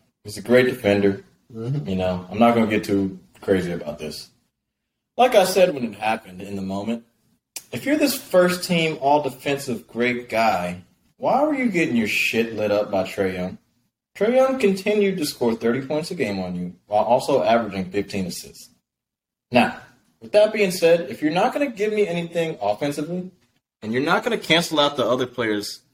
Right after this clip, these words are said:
Speaker 1: uh, the other team's best player, then why are you even on the court? Now, Doc Rivers was trying to tell us that if you think Ben Simmons shouldn't be on the court, then you don't know basketball. I think that we know that Philadelphia did not have the recipe for success.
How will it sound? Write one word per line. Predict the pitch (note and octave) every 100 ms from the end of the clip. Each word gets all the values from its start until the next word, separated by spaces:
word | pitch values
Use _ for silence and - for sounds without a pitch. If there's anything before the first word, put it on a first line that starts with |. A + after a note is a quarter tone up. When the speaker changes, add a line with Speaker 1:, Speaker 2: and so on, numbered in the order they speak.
| _
Speaker 1:
uh, | A2 G#2+
the | G#2
other | A#2
team's | A#2 B2 F2+
best | F#2+ F#2 -
player, | - F#2+ B1+ - _ _ _ _ _ _ -
then | G#3
why | D4
are | F#4
you | E4+ A#3
even | F#3 D#3+
on | D3
the |
court? | - G#2+ F#2 _ _ _ _ _ _ _ _ _ _ _ -
Now, | -
Doc | F3+ A3+ A#3+
Rivers | C4+ B3 G#3+
was | G3
trying | C4+ C#4
to |
tell | A#3+ G3+ E3
us | D3 D3
that | A#2+ A2+ - -
if | G2 E3+
you |
think | F#3 B3 A#3+
Ben | G#3+ G#3
Simmons | G#3 F3+ -
shouldn't | F3+ E3+
be | D#3+
on | D3
the | A#2
court, | - D3+ G2
then | G#2
you | A2+
don't | A#2+ A2
know | G#2+
basketball. | F#2+ G2+ - F2+ _ _ _ _ _ _ _ _
I | A#3+
think | C#4 G4+ G4
that | C#4+ A#3
we | A3
know | G3+ G#3+ A3+
that | D#3 C#3
Philadelphia | F#3+ E3 C3+ D3+ D#3+ A2 G#2 G#2 _ _ _ _ _ _ -
did | D#3+
not | G3 B3
have | A#3 G3+
the | D#3+
recipe | F3+ G#3 - B2+ A#2 A2+ -
for | B2
success. | - - - D#3+ - -